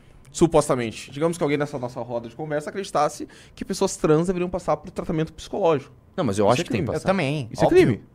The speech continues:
Speaker 2: Isso eu tenho certeza
Speaker 1: Isso é crime.
Speaker 2: absoluta. Eu tenho certeza. É, é, cara, eu vou dizer mais. Não precisa nem falar de. Apesar que eu ia dar um exemplo que também o cara virou trans, mas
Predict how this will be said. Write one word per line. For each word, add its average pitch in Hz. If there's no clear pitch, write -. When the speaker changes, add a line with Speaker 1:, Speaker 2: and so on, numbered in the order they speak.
Speaker 2:
Isso 101
eu 120
tenho 156
certeza -
Speaker 1:
Isso 190
é -
crime. 139
Speaker 2:
absoluta. 113
Eu 98
tenho 117
certeza. -
É, -
é, -
cara, 160
eu 127
vou 131
dizer 135
mais. 110
Não 143
precisa 160
nem 196
falar 156
de. 127
Apesar 110
que 98
eu 104
ia 98
dar 92
um 98
exemplo 98
que 104
também 95
o 92
cara 92
virou 98
trans, 87
mas 90